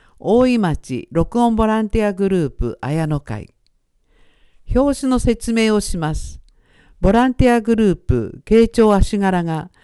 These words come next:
奇数月の第三水曜日に開催している聞かせてサロンの風景です。にこやかなボランティアさんの笑顔に誘われて、参加される方々は、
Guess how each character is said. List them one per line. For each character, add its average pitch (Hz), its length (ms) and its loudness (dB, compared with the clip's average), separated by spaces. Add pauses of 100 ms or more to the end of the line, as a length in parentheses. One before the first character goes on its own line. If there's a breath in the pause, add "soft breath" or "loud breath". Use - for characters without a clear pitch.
(280 soft breath)
奇 - 120 2
数 269 280 2
月 165 320 0
の 131 260 -4
第 208 240 0
三 233 260 0
水 220 300 -2
曜 202 220 2
日 143 120 -2
に 131 100 -8
開 160 220 -4
催 156 260 -2
し - 120 -14
て 156 120 -4
い 139 160 -6
る 127 240 -8 (400 soft breath)
聞 - 80 -20
か 240 160 2
せ 240 140 6
て 233 120 0
サ 233 180 4
ロ 202 160 2
ン 143 120 -4
の 120 120 -2
風 185 240 0
景 120 240 -6
で 104 180 -6
す。 - 200 -10 (500 soft breath)
に 190 100 -2
こ 254 120 4
や 240 140 6
か 175 120 0
な 156 140 0
ボ 165 140 2
ラ 214 120 0
ン 226 80 -2
テ 214 100 -2
ィ 185 60 2
ア 170 40 0
さ 160 180 0
ん 139 100 -4
の 135 60 -4
笑 185 200 -2
顔 185 200 -2
に 135 120 -6
誘 143 280 2
わ 147 120 0
れ 139 120 -4
て、 107 360 -8 (340 soft breath)
参 226 300 2
加 233 160 -2
さ 220 180 2
れ 202 120 2
る 202 120 -2
方 190 260 -2
々 147 300 -4
は、 123 220 -8